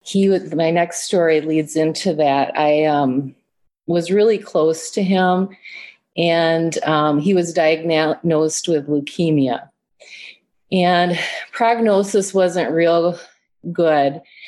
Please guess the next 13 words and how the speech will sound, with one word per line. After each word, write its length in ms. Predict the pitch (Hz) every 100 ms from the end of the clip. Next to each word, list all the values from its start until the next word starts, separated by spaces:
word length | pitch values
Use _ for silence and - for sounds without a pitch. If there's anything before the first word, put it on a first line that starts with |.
| - - - - _
but 280 | 160 175 170
I 320 | 160 165 160
came 280 | - 208 214
across 540 | 190 - 170 160 160
these 240 | - 147 143
cross 680 | - - 165 170 190 - -
pins 880 | - 151 135 123 131 135 - - - - - _
that, 540 | 151 160 151 147 143
um, 340 | 139 151 139 127
I 100 | 151
purchased 680 | - 165 160 - 147 - -
for 220 | - 156
him, 580 | 151 185 180 175 175